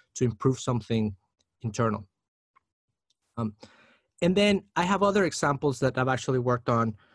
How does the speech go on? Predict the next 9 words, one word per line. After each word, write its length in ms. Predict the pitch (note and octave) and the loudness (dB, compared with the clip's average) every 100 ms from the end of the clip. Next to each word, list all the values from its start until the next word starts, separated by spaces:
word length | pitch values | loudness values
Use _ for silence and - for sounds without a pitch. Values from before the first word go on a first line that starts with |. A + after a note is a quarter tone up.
| _ _ | _ _
myself. 460 | B2+ B2 B2 C#3 C3 | -2 -2 0 -2 0
I'm 120 | C3 | 2
very 180 | C3 B2+ | 2 0
passionate 440 | C3 B2 - A#2+ | 0 -2 -2 -2
about, 480 | A2 A2+ G#2+ G#2+ - | -2 -2 -2 -2 -2
um, 340 | A2 G2+ F#2+ F#2+ _ _ - | -2 -2 -6 -12 _ _ -8
uh, 320 | A#2 A2+ A2+ | -6 -4 -4
renewable 460 | A#2 B2 B2 A#2 A2+ | -2 0 0 0 -2
energy. 460 | A2+ A2+ A2 A#2+ | -2 -2 -2 -6